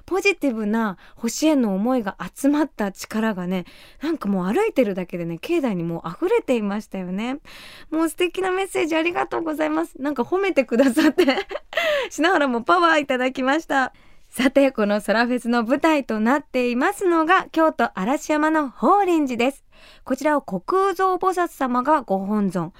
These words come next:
この虚空とは宇宙という意味なんですね。お話によるとですね、明けの明星金星が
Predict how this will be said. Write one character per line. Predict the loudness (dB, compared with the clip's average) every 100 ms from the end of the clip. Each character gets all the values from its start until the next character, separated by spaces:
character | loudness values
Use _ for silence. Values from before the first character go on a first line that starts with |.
| -20 -10
こ | -2
の | 0
虚 | -2 -6
空 | -4 -2
と | 0
は | 0 0 -2
宇 | -4
宙 | -2 -4 -4
と | 0 2
い | 2
う | 0
意 | -2
味 | 0
な | -2
ん | -4
で | -6
す | -2
ね。 | 0 0 -4 -12 -20 -20 -20 -20 -12
お | -2
話 | 0 0 2
に | 4
よ | 4
る | 0
と | -2
で | -6
す | -6 -2
ね、 | -2 -2 -8
明 | -4
け | 0
の | 2 4
明 | 2
星 | 4 2 0
金 | 0 0
星 | 2 2
が | 2